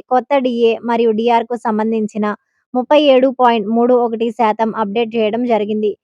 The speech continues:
డీఏ రేటు పెంచుతూ జీవోలు కూడా విడుదల చేయడం జరిగింది. దీనికి సంబంధించి అక్టోబర్ ఇరవై రెండవ తేదీ నుండి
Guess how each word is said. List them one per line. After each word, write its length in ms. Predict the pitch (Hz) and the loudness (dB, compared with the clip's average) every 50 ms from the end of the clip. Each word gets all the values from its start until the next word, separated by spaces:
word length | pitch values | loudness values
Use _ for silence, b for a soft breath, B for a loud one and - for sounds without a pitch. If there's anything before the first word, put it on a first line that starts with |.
| _ _ _ _ - | _ _ _ _ -4
డీఏ 320 | 233 254 285 311 330 330 | 0 2 4 6 6 8
రేటు 260 | 311 277 254 247 240 262 | 8 8 6 4 2 0
పెంచుతూ 400 | 254 240 226 208 - 214 226 214 208 196 | 0 0 -2 -2 -4 -2 -2 -2 -2 -2
జీవోలు 460 | 208 220 247 247 240 240 247 240 220 | -2 -2 -2 0 0 0 0 0 0
కూడా 280 | - 226 220 214 214 202 - | 0 0 0 0 0 -2 -2
విడుదల 300 | 220 226 214 202 233 233 | -4 -4 -4 -2 -2 -2
చేయడం 340 | 240 - 247 226 208 214 220 233 | -2 -2 0 -2 0 0 0 0
జరిగింది. 460 | 220 226 214 208 208 214 214 214 208 208 - _ _ _ _ - | 0 0 0 0 -2 -2 -2 -2 -4 -4 -6 _ _ _ _ -4
దీనికి 280 | 269 285 269 302 277 302 | -2 0 0 0 0 0
సంబంధించి 600 | - 302 277 254 262 277 294 285 262 226 - 254 233 - | 0 0 0 0 -2 -2 -2 -2 -2 -2 -2 -4 -4 -4
అక్టోబర్ 480 | - 220 214 - 240 247 233 254 262 247 | -4 -6 -6 -4 -2 -2 0 0 0 0
ఇరవై 260 | 226 226 214 220 233 | 0 -2 0 0 0
రెండవ 300 | 240 226 220 226 226 240 | 0 0 0 0 0 0
తేదీ 320 | 233 233 220 208 214 220 | 0 0 0 0 2 0
నుండి 280 | 214 214 208 208 208 | 0 0 0 -2 -2